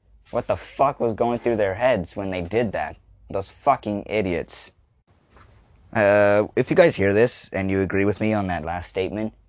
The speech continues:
please put a fat, uh, rip. No, no, no fat rip. That's fucked up. Put a, put a fat thumbs up if you agree with me about those two fucking girls doing what they did was completely stupid and they should have done better. But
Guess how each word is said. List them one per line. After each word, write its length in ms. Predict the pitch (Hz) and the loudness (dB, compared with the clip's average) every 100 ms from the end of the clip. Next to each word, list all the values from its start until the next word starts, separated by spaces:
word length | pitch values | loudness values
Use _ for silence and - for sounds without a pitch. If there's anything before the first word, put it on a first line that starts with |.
| - | -4
please 200 | 107 135 | -4 -4
put 240 | - 127 | 0 2
a 200 | 113 95 | 4 0
fat, 420 | - - 104 - - | -4 -2 0 -2 -4
uh, 280 | 80 82 78 | -4 -4 -6
rip. 380 | 82 98 101 - _ _ _ | -4 -6 -6 -18 _ _ _
No, 420 | 101 101 87 82 - | -6 -4 -4 -6 -12
no, 180 | 95 82 | -10 -8
no 220 | 85 92 | -4 -4
fat 260 | 92 110 87 | -4 -4 -2
rip. 200 | 92 80 | -4 -4
That's 160 | 87 - | -8 -6
fucked 260 | 95 - | -6 -6
up. 180 | 76 - _ _ _ _ _ - | -10 -10 _ _ _ _ _ -2
Put 220 | 120 135 | 2 6
a, 400 | 131 120 101 90 _ _ _ _ _ | 8 6 4 -2 _ _ _ _ _
put 120 | - 139 | -2 -2
a 60 | |
fat 320 | 127 107 107 | 0 0 0
thumbs 240 | - 95 92 | -2 -6 -4
up 160 | 95 | -6
if 140 | 87 - | -6 -6
you 140 | 92 | -6
agree 260 | 85 87 90 | -4 -4 -6
with 120 | 90 | -6
me 120 | 98 | -6
about 260 | 92 87 85 | -4 -6 -6
those 160 | 87 | -8
two 160 | - 98 | -6 -10
fucking 320 | 98 92 90 | -8 -8 -6
girls 400 | 87 90 92 - _ _ _ | -4 -2 -4 -8 _ _ _
doing 260 | - 95 92 | -6 -4 -4
what 140 | 92 | -4
they 160 | 90 85 | -4 -4
did 280 | 90 92 87 | -2 -4 -4
was 140 | 85 | -8
completely 540 | - - 101 73 87 | -10 -6 -6 -4 -8
stupid 540 | 92 - 95 90 107 101 | -8 -8 -8 -4 -2 -2
and 300 | 87 85 85 | -6 -8 -8
they 60 | |
should 220 | 82 104 90 | -8 -6 -6
have 260 | 80 82 | -8 -10
done 260 | 90 90 90 | -8 -6 -4
better. 360 | 92 101 110 - | -4 -2 -4 -6
But 260 | 90 92 | -4 -4